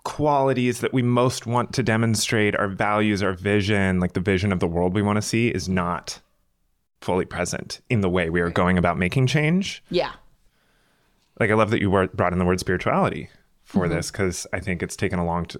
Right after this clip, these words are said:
Speaker 1: like, a while for me to lean into the fact that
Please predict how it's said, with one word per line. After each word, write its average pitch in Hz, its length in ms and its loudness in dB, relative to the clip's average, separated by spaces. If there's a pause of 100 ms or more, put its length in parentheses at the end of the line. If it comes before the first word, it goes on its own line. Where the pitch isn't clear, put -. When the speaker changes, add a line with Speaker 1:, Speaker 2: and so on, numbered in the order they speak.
Speaker 1:
like, 87 180 -4
a 98 40 0
while 98 300 4
for 92 160 -4
me 90 160 0
to 98 140 -2
lean 87 320 2
into 101 760 0
the 98 100 -2
fact 87 360 -4
that 80 280 -4